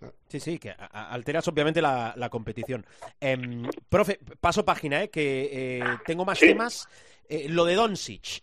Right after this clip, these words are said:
Speaker 2: que ahora nos va a dar el dato Parra en relación a Michael Jordan, pero hay una estadística que está saliendo un triple doble,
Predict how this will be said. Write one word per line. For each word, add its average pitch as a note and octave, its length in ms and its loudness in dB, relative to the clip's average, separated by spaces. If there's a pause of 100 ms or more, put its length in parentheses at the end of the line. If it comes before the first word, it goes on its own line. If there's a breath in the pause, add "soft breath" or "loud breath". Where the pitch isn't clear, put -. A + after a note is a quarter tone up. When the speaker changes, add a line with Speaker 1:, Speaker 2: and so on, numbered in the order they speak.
Speaker 2:
que C#3+ 640 0
ahora F3+ 180 2
nos B3 140 -4
va B3+ 40 0
a B3 40 0
dar A#3 140 0
el F#3 120 2
dato D#3 480 2
Parra F#3 260 0
en F#3 80 -6
relación D3+ 300 -6
a F3 40 -4
Michael D#3 320 -4
Jordan, F3+ 240 -4
pero C#3 260 -2
hay D#3 120 -6
una F3+ 120 -6
estadística F#3 580 -4
que - 80 -10
está D3+ 180 -6
saliendo E3 280 -6
un C#3 120 -8
triple D#3 400 -6
doble, E3 540 -4